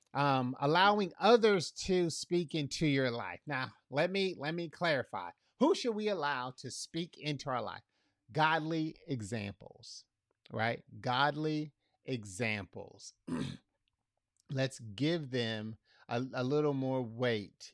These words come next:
in our decision making, right? Um, because, uh, many times they will, the Holy Spirit will confirm what they're saying, or it will line up with what the Holy Spirit is showing us,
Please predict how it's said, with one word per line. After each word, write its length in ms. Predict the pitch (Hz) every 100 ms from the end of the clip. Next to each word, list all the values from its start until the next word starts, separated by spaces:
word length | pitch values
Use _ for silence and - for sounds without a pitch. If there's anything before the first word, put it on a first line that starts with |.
| _
in 180 | 131 127
our 160 | 113 107
decision 760 | 104 - 123 107 107 92 92
making, 480 | 87 - - 87 82 _ _ 110
right? 240 | 101 107 _ _ _ _ _ _ _ _ _ _ _ _ _ 117
Um, 460 | 113 107 101 98 - _ _ _ _ _ 127
because, 800 | 127 - 190 120 92 95 - - _ _ _ _ _ _ -
uh, 180 | 117 104
many 300 | 113 170 175
times 540 | 123 127 123 117 107
they 240 | 113 123 127
will, 420 | 123 123 117 113
the 80 | 113
Holy 220 | 139 135
Spirit 300 | - 135 131
will 120 | 120
confirm 840 | - 113 95 - 123 127 151 160 180 _ - -
what 320 | 123 139 -
they're 180 | 143 139
saying, 540 | - 135 147 165 165 _ _ - - -
or 420 | 147 135 113 104 _ -
it 100 | 127
will 180 | 123 117
line 380 | 123 123 123
up 220 | 127 117 117
with 120 | 101
what 160 | 113
the 80 | 101
Holy 220 | 110 110
Spirit 320 | 101 117 107 95
is 100 | -
showing 460 | - 104 98 87
us, 320 | 78 - -